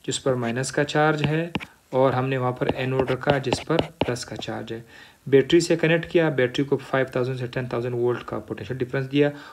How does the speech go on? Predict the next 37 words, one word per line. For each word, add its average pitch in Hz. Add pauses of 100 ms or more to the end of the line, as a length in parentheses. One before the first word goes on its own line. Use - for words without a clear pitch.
(140)
और 135
यहाँ 139
से 165
हवा 147
को 160
निकाला, 147
pressure 151
को 147
कम 151
कर 156
दिया 151
vacuum 120
pump 120
के 107
ज़रिए 107
से। - (680)
जैसे 170
हम 165
लोगों 170
ने 170
pressure 143
कम 143
कर 156
दिया, 156
तो 151
पहले 139
एक 143
ग्लो 135
पैदा 151
हुआ, 170 (420)
फिर 156
हमने 151
pressure 147
मज़ीद 139
कम 143
करके 151
वो 127